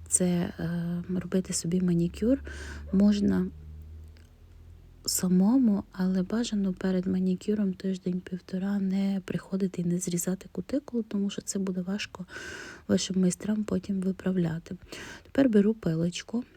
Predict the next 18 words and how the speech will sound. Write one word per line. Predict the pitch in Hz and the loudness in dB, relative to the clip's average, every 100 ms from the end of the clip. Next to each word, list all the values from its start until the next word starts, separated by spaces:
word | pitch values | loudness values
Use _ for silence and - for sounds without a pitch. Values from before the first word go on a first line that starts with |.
| - - - | -16 -16 4
і | 220 254 254 - - | 6 6 2 -4 -10
шліфую, | - 196 190 - 190 226 240 240 _ - | 0 2 2 2 0 2 2 -2 _ -6
як | - 185 | 0 0
п'ятки | - 185 165 - - | 0 -2 -2 -2 -4
ви | 175 | -4
шліфуєте | - 180 - 180 175 - | -2 -4 -2 -2 -2 -4
пилочкою, | 196 330 294 - - 196 | -2 0 0 -2 -4 -2
так | 185 190 | -2 -4
само | 220 226 202 | -2 0 2
я | 190 | 0
шліфую | 208 - 180 180 196 175 | -2 -6 -8 -2 -2 -2
валик. | 175 175 180 - | -4 -4 -6 -6
Зверніть | - 202 269 285 | -2 2 2 2
увагу, | 196 180 180 | -2 -2 -2
що | - - - | -10 -14 -12
це | - 180 214 - - - - - - - | -4 -4 -4 -10 -14 -14 -12 -14 -16 -4
ногтики | - 208 - 214 - | 2 2 2 -4 4
гризунчика, | 214 214 233 208 190 180 - 202 240 269 | 6 8 6 4 4 4 2 -4 -6 -8